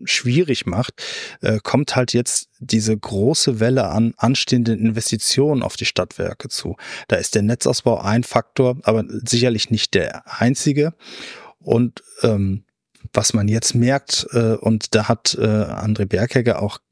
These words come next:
ganz klar Alarm geschlagen, ist, es kommt bei den Kommunen an, äh, die, ähm, die Sorgen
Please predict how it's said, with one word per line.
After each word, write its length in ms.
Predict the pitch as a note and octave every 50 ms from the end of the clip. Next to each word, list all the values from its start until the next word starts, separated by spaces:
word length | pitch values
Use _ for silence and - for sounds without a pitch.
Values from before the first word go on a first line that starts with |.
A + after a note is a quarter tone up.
| - - -
ganz 300 | - G2 A2 A#2 - -
klar 340 | - - A2+ G#2+ G2+ - -
Alarm 340 | A2 G2+ F#2 G2 A2+ B2
geschlagen, 520 | B2 B2+ - - - G#2+ G#2+ A#2 A#2+ A#2+ A2+
ist, 180 | B2 - - - - - - - -
es 260 | - - - - - - _ _ _
kommt 300 | - - - C#3 D3+ -
bei 160 | - B2+ B2
den 140 | A#2+ B2+ A#2+
Kommunen 560 | - - B2+ A2+ A#2 B2 C3 C3+ C3 A#2+ -
an, 340 | E2 G#2 G#2 F#2+ F#2 G#2+ - -
äh, 260 | - F#2+ F#2+ G2 F#2 G2+ - - - - - - - _ - -
die, 240 | A2 G#2 F#2+ - -
ähm, 360 | - F#2+ F#2+ F2 E2+ D#2+ - _ _ _ _ _ - - - - - - - - - _ _ _ -
die 80 | - G2+
Sorgen 600 | - C3+ - G#2 B2+ D3+ D#3 D#3 D3 C#3 C#3